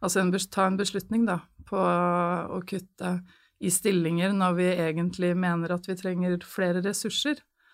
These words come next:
Ehm, så det var det som var, ehm, årsaken til at vi lagde den artikkelen. Mm.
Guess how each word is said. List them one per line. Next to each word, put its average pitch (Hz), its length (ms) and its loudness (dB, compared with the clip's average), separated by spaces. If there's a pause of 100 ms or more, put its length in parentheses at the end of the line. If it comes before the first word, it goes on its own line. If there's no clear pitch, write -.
(640)
Ehm, 202 880 0
så - 180 -2
det 208 80 0
var 214 280 4
det 180 220 2
som 196 220 -2
var, 180 300 2 (720)
ehm, 175 760 -2 (760)
årsaken 190 640 -6
til 190 120 -6
at 190 180 -12
vi 202 140 -6 (440)
lagde 208 320 -6
den 190 280 -6 (160)
artikkelen. 196 600 -8 (680)
Mm. 185 300 -2